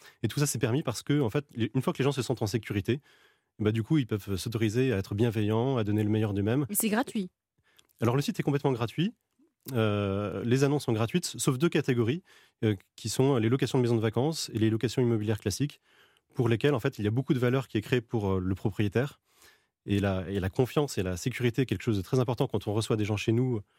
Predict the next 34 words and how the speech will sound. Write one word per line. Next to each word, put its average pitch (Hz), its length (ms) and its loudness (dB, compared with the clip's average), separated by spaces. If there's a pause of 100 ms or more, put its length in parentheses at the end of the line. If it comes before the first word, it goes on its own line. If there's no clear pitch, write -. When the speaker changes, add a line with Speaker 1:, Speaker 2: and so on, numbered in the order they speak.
(140)
Speaker 1:
euh, 101 60 -2
soit 120 160 -2
pour 107 120 -6
des 107 80 0
vacances, 113 300 -2
soit 92 360 -2
à 95 120 -6
l'année. 107 300 2 (760)
Euh, 90 200 0
on 90 100 0
sait 127 140 0
qu'aujourd'hui, 113 300 0
qu'en 104 100 0
France, 127 260 -4
euh, 92 280 -2
Speaker 2:
Mm. 214 240 -12
Speaker 1:
le, 104 140 2
le 107 80 2
marché 113 220 0
de 113 60 0
l'é-, 107 320 0
de 107 120 -8
l'immobilier 113 380 2
est 123 40 4
assez 113 140 -2
déséquilibré 123 640 0
entre 110 240 -4
le 101 60 -4
propriétaire 107 420 -4
et - 40 0
le 98 60 0
locataire. 98 420 -2
Le 127 80 -2
propriétaire 120 540 -2